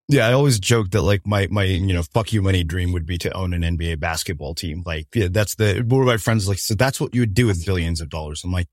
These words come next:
"Yeah, that's about the only thing I could think of that I need a billion dollars for."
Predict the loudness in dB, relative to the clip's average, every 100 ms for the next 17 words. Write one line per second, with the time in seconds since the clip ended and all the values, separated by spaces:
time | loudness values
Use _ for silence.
0 | _ -4 2 2 2 0 0 -2 -6 0
1 | 2 4 2 0 -2 0 -2 -4 -8 -6
2 | -4 -4 -6 -6 -6 -6 -8 -6 -4 -6
3 | -10